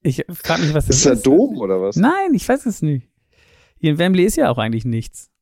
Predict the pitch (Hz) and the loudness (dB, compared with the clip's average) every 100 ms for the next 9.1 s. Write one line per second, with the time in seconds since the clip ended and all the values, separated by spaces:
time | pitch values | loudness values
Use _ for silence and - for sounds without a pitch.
0 | _ _ 135 123 117 - 139 123 117 139 | _ _ -6 -4 -6 -4 -2 -2 -4 -6
1 | 139 127 - 131 135 - 131 123 131 - | -6 -8 -10 -10 -6 -6 -6 -8 -6 -4
2 | - - - - 143 139 - _ _ _ | -4 -4 -4 -4 -2 -4 -6 _ _ _
3 | _ _ _ _ _ _ _ 185 190 185 | _ _ _ _ _ _ _ -2 4 4
4 | 180 170 - 170 151 123 107 107 98 104 | 4 2 0 0 2 0 -2 -6 -10 -10
5 | 113 - _ - - - - _ _ _ | -12 -16 _ -20 -20 -20 -20 _ _ _
6 | - _ _ 156 - 127 - - - 156 | -20 _ _ -8 -4 -4 -4 -10 -8 -8
7 | - 147 135 131 131 131 120 98 87 101 | -2 0 0 0 2 2 0 -4 -6 -4
8 | 208 139 - 131 143 - - 143 139 - | -4 -6 -4 -4 -6 -10 -20 -8 -6 -6
9 | 120 | -12